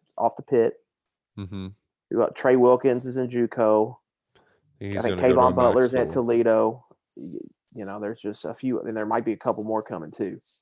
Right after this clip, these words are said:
Speaker 2: Yeah.
Speaker 1: Twenty, that, that class is getting a little thin very quickly.
Speaker 2: Yeah, that one not, not looking great. Uh, Scalzo, I, I think you kind of saw the writing on the wall. I felt bad for the kid.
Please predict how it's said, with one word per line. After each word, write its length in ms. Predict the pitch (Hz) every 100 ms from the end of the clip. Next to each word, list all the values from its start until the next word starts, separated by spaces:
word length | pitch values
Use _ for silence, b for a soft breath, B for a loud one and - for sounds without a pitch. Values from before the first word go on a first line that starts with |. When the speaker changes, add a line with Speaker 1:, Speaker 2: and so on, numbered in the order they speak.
| _ _ _
Speaker 2:
Yeah. 100 | 95
Speaker 1:
Twenty, 260 | 90 117 82 50 -
that, 200 | - 123 -
that 160 | 120
class 340 | - 131 127 -
is 200 | 101 110
getting 260 | 120 110
a 120 | 107 107
little 200 | 113 104
thin 420 | - 123 110 92 110 _
very 180 | 107 95
quickly. 480 | - 101 - - - _ _ _
Speaker 2:
Yeah, 280 | 85 65 67 - _ -
that 200 | 101 85
one 300 | 90 90 90 -
not, 280 | 113 113 113
not 200 | 127 113
looking 240 | 127 120
great. 400 | 107 98 92 90 - _ -
Uh, 460 | 92 87 87 90 - b b b b b b
Scalzo, 800 | - - 113 104 104 101 98 98
I, 240 | 101 95
I 40 | 98
think 260 | 107 98
you 80 | 101
kind 240 | - 98
of 220 | 90 90 90
saw 220 | - - 92
the 120 | 92
writing 240 | 95 92
on 60 | 92
the 60 |
wall. 280 | 92 92 92
I 40 | 90
felt 240 | 139 120
bad 260 | 107 101 98
for 100 | 107
the 60 |
kid. 480 | 104 - 104 104 98